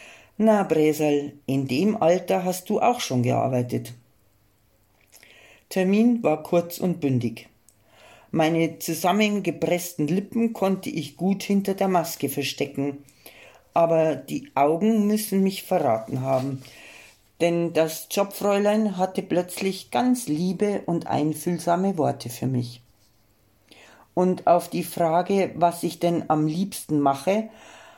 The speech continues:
hab ich, wie als wenn ich auf diese eine Frage gewartet hätte, geantwortet:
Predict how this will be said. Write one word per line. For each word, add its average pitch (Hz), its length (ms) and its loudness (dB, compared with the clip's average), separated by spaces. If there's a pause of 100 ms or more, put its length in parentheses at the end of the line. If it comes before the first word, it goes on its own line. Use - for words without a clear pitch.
(100)
hab 185 380 2
ich, 170 480 0
wie 214 560 0
als 185 440 0
wenn 247 200 2
ich 269 240 -2
auf 208 260 2
diese 220 480 0
eine 269 380 2
Frage 214 460 2
gewartet 190 560 2
hätte, 196 260 0
geantwortet: 190 840 2